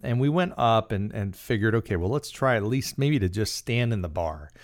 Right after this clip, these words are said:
Maybe we can do that," and I'm not sure if that will fly, and we're gonna be able to do that with Nick and Gavin, but let's just try and see if we can do that. So we walk in, and there's, uh,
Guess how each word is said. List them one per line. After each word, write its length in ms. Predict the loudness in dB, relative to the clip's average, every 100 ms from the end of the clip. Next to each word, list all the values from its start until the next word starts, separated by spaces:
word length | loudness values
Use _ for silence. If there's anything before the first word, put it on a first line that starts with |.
| -20 -16 0
Maybe 180 | 2 2
we 100 | 0
can 140 | 0
do 160 | 0 2
that," 340 | 0 0 -2
and 400 | -4 -8 -10 -8
I'm 120 | -6
not 160 | -4 -6
sure 160 | -6
if 100 | -6
that 160 | -4 -4
will 120 | -4
fly, 380 | -6 -4 -2 -2
and 140 | -4
we're 100 | -6
gonna 200 | -6 -6
be 120 | -2 -2
able 180 | -2
to 100 | -4
do 180 | -4 -2
that 220 | 0 -2
with 260 | -4 -6 -6
Nick 320 | -4 -4 -2
and 100 | 0
Gavin, 420 | 4 6 6 4
but 220 | 2 -2 -4 -20 -20 -20 -8
let's 200 | -6 -4
just 180 | -6 -2
try 260 | 2 4 2
and 160 | 0
see 80 | -2
if 80 | -2
we 80 | -2
can 120 | 0
do 120 | 0
that. 240 | 0 -4 -10 _ _ _ _ _ _ -16 -4
So 140 | 2
we 120 | 2
walk 340 | 6 6 6 2
in, 260 | -2 0
and 200 | -2 -4 -8 -16 -20 -20 -20 -20 _ 2
there's, 400 | 4 4 2 2
uh, 440 | 4 4 2